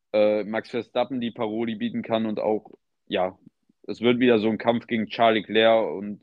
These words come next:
äh, ja, also so die Besten aus den anderen drei Teams, wie es auch im letzten Jahr so der Fall war, dass er da um die Podien gefahren ist. Ich glaube, dass er in den Qualifyings vielleicht ein bisschen bessere Leistungen zeigt.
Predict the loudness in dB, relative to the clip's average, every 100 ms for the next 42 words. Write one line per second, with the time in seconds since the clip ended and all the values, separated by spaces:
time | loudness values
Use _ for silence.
0 | -12 -8 -8 -8 -2 -2 -2 -4 -4 -2
1 | -2 -2 0 2 0 -2 -2 -2 -2 -6
2 | -2 -2 2 2 2 -2 -4 -6 _ _
3 | _ -2 2 4 4 2 0 0 2 2
4 | 2 0 2 0 2 0 0 0 0 0
5 | -2 -4 0 0 0 -4 -4 -4 0 0
6 | -2 -18 _ _ _ _ 0 0 2 0
7 | 0 -2 0 0 0 0 0 0 0 0
8 | 0 -6 -4 -4 -4 -4 0 0 0 -4
9 | -8 -6 -2 -2 -2